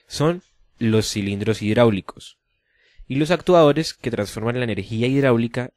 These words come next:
en energía mecánica rotatoria son los motores hidráulicos.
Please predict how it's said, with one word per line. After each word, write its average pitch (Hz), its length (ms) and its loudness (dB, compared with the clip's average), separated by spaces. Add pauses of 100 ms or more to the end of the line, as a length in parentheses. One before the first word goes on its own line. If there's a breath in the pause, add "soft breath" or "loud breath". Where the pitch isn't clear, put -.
en 98 80 -8
energía 101 400 -4
mecánica 127 480 -4
rotatoria 135 800 -2
son 160 340 -2 (220)
los 101 240 2
motores 101 480 0
hidráulicos. 98 760 0